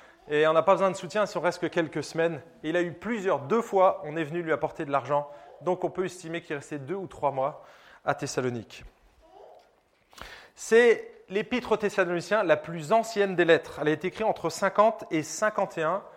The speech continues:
après Jésus-Christ, et c'est la plus ancienne des lettres qu'on ait. Donc pour nous, c'est précieux parce que c'est la première lettre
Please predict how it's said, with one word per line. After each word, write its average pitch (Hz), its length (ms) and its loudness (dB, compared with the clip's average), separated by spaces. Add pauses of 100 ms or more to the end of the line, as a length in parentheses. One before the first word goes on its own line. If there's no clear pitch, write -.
(140)
après 151 280 -4
Jésus-Christ, 143 560 -8
et 151 80 -10
c'est 180 140 -4
la 165 100 2
plus 214 380 -6
ancienne 175 340 -4
des 160 80 -2
lettres 156 240 -2
qu'on 143 180 -4
ait. 135 140 -2 (300)
Donc 175 180 0
pour 180 100 4
nous, 247 100 0
c'est - 140 0
précieux 220 400 0
parce - 140 0
que 170 80 -6
c'est 170 140 0
la 151 80 6
première 233 460 -6
lettre 214 340 -2